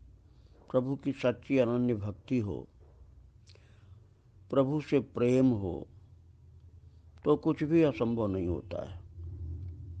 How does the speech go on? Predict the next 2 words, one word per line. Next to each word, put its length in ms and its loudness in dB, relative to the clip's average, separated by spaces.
बड़े-बड़े 480 6
संकट 500 0